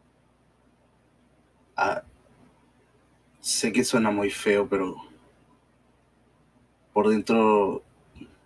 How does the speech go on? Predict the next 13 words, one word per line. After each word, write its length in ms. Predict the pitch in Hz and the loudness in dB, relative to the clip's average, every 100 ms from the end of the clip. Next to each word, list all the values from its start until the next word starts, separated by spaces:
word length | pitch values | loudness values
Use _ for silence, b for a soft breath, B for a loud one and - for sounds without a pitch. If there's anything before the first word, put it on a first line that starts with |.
| _ _ _ | _ _ _
tú 100 | - | -4
estás 240 | 104 113 - | -2 -2 -2
pensando 380 | 110 - 110 | -4 0 -2
otra 200 | 107 104 | 0 -2
cosa, 360 | 101 110 110 98 | 0 0 0 -2
por 160 | 95 92 | -4 -2
más 180 | 98 | -4
que 140 | - 101 | -2 -2
las 160 | 98 | -2
demás 220 | 95 95 - | -2 -6 -6
personas 440 | 101 - 98 95 | -8 -6 -6 -4
te 80 | 98 | -2
digan, 540 | 95 95 92 87 76 | 0 0 -2 -6 -16